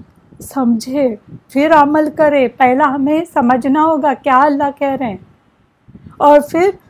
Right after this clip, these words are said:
اس پہ عمل کرنا شروع کرنا ہے۔ بخاری اور مسلم میں بھی آتا ہے کہ "من یرید اللہ بہ خیرا یفقہہ فی الدین"، جس کے ساتھ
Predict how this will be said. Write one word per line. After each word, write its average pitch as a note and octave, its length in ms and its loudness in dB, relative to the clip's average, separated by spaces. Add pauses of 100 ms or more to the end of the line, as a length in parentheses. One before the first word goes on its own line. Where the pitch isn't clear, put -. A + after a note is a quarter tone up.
(120)
اس - 260 -2
پہ D4 60 -4
عمل A#3 420 -4
کرنا A3 300 -8
شروع G#3+ 400 -10
کرنا F#3+ 280 -12
ہے۔ F#3 200 -20 (2000)
بخاری B3+ 600 0
اور A3 280 -2
مسلم C#4 520 -6
میں A#3 180 -4
بھی A3 100 -4
آتا G3 340 -8
ہے G#3 40 -16 (120)
کہ G#3+ 200 -2 (460)
"من B3 200 4
یرید G#3+ 640 -2
اللہ A3 640 -4 (240)
بہ A#3 220 -4 (220)
خیرا C#4+ 420 0 (180)
یفقہہ B3 720 -4 (320)
فی B3+ 80 -2
الدین"، F3 440 -8 (920)
جس B3+ 200 -4
کے C4+ 140 0
ساتھ C4+ 440 0